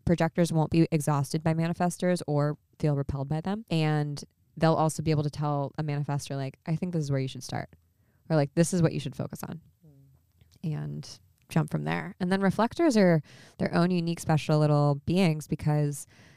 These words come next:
Speaker 1: they really pick up and reflect back whatever they're around. So depending on what you need, if you want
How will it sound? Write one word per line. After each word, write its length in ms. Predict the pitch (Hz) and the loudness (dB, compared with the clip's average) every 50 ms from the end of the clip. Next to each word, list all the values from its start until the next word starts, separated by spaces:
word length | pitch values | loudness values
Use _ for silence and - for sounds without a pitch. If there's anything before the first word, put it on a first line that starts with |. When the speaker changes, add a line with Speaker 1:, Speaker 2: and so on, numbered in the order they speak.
| _ - | _ 0
Speaker 1:
they 220 | 151 147 160 160 | 4 4 6 8
really 260 | 160 156 165 165 175 165 | 8 8 6 6 4 4
pick 260 | - 151 151 143 - | 2 2 2 2 2
up 240 | 160 156 156 160 - - - - _ _ - | 4 4 4 2 0 -6 -10 -10 _ _ -2
and 140 | 165 156 151 | -2 0 0
reflect 400 | 151 147 - - 156 151 - - | 0 0 0 -2 -2 -2 -2 -2
back 300 | - 160 160 156 - - | -2 0 0 0 -2 -2
whatever 360 | 156 151 - 160 143 151 151 | -4 -2 0 0 2 2 2
they're 220 | 151 160 156 147 | 2 0 -2 -4
around. 440 | 143 139 151 170 190 180 - 131 - | -4 -6 -6 -6 -6 -8 -10 -12 -14
So 360 | - - - 156 151 147 151 | -14 -4 0 2 4 4 4
depending 460 | 147 - 156 - 160 160 156 151 147 151 | 2 0 -2 -2 -2 -2 -2 -2 0 0
on 140 | 147 143 | 0 0
what 160 | 143 147 - 147 | 0 -2 -2 -4
you 120 | 147 147 | -6 -6
need, 360 | 156 151 151 160 170 151 - - - - - - - - _ _ _ - | -6 -4 -4 -4 -4 -6 -8 -12 -18 -20 -20 -20 -20 -20 _ _ _ -2
if 240 | 160 151 - - | -2 -2 -2 -6
you 580 | 156 143 160 147 143 143 143 139 135 135 135 - _ - | -8 -2 0 2 2 2 2 2 2 0 0 -2 _ -4
want 480 | 156 147 147 151 151 151 - - - | -2 -2 0 0 0 -2 -4 -8 -14